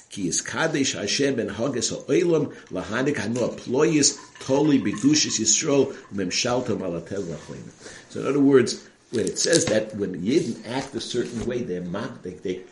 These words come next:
can give kedusha to HaKadosh Baruch Hu. Well, how can you give kedusha to HaKadosh Baruch Hu? What's our shaykhus to give kedusha? Teretz is HaKadosh Baruch Hu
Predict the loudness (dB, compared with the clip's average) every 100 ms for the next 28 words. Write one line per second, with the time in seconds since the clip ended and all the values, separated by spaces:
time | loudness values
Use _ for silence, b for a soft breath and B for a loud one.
0 | _ -12 -10 0 2 2 -2 -4 -2 -2
1 | -4 -8 -8 -6 -6 -6 -8 -8 -8 -10
2 | -14 -12 -12 -12 -12 -10 -10 -10 -10 -8
3 | -8 -8 -4 6 10 10 10 2 2 0
4 | 0 -8 -12 -10 -10 -10 -12 -14 -14 -12
5 | -12 -10 -10 -10 B B B B -8 -4
6 | -2 -2 -4 -6 -10 -10 -10 -4 -2 -2
7 | -4 -6 -6